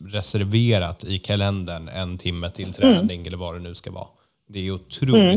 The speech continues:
Speaker 2: Mm.
Speaker 1: värdefullt. Eller promenaden,
Speaker 2: Mm.
Speaker 1: eller hur det nu ska vara. Jag tror folk
Speaker 2: Precis.
Speaker 1: har svårt med lunchpauser när de jobbar hemifrån, eh, och allmänt ta en break. Jag tror det blir att man tar inte den där pausen som man kanske tar annars. Och
Speaker 2: Nej.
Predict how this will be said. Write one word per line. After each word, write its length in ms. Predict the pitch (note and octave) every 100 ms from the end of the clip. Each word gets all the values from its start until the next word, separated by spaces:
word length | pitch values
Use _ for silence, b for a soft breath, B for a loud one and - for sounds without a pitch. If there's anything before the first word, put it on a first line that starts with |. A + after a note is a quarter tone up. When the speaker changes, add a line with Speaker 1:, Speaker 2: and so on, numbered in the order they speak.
| A#3+
Speaker 2:
Mm. 100 | F2
Speaker 1:
värdefullt. 420 | E2 - F2 F#2
Eller 240 | - A#2 G#2+
promenaden, 640 | - G#2 F2+ F2 E2+ B3
Speaker 2:
Mm. 120 | G#3+
Speaker 1:
eller 160 | F2+ G2
hur 180 | G2+ F#2
det 60 |
nu 100 | E2+
ska 160 | F2 F#2
vara. 160 | F#2+ G#2+ _ _ _ _ b b b b
Jag 140 | G2
tror 100 | A2+
folk 200 | G#2+ E3+
Speaker 2:
Precis. 160 | A2+ -
Speaker 1:
har 60 |
svårt 140 | A2 G#2
med 120 | G#2
lunchpauser 1000 | A2 G2 - - A2+ A2 - G#2 E2+ F2+
när 160 | G2 F#2+
de 140 | F2+
jobbar 200 | F2+ F2
hemifrån, 500 | E2+ E2 F2 G2 F2+ - - G2+
eh, 200 | F2+ G2
och 60 |
allmänt 400 | F#2+ F2+ F2+ F2
ta 180 | - F#2
en 140 | F2 F2+
break. 420 | F#2+ F2+ D2+ G2+
Jag 100 | F#2
tror 100 | G2
det 40 | F2+
blir 140 | E2+
att 80 | E2+
man 220 | F2 F2 _ _ _ _ _ _ _
tar 300 | - G2+ G2+
inte 260 | F#2+ - F#2+
den 100 | F2
där 180 | E2+ E2+
pausen 520 | G2+ G2 F#2 F#2+ F2
som 100 | F2
man 100 | F2+
kanske 220 | F2+ G#2
tar 280 | D#3 B2 F2+
annars. 540 | D2 C#2+ G2+ - - -
Och 400 | - G2 F2+ F2+ - - -
Speaker 2:
Nej. 180 | A#3+